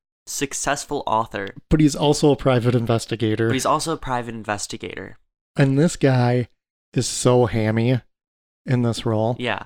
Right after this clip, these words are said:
Speaker 2: I had to look him up. He doesn't have a picture on I M D B. And I was like, "Has this guy ever been in anything else?" Because he was, he was hired the night before this movie started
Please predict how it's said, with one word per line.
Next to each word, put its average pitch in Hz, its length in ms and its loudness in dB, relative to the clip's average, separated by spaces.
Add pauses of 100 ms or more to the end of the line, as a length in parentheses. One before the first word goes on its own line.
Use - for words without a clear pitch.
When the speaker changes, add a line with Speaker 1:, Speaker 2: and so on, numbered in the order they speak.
Speaker 2:
I 135 80 2
had 185 240 2
to 170 60 6
look 131 260 4
him 117 120 0
up. 113 260 2 (340)
He 180 100 4
doesn't 190 220 6
have 143 160 2
a 110 80 -4
picture 151 640 0 (440)
on 160 140 -2
I 160 160 -2
M 165 80 -2
D 160 160 0
B. 165 240 0 (260)
And 139 100 -2
I 135 40 2
was 127 260 0
like, 113 300 0 (180)
"Has 196 220 2
this 233 160 4
guy 131 280 2
ever 127 220 4
been 117 220 0
in 127 100 2
anything 123 380 -2
else?" 117 180 -4
Because 131 480 0 (460)
he - 160 0
was, 196 300 4 (360)
he - 160 -4
was 185 240 4
hired 147 480 4 (320)
the 139 220 2
night 131 340 0
before 123 680 -2 (420)
this 127 200 0
movie 131 300 2
started 135 540 2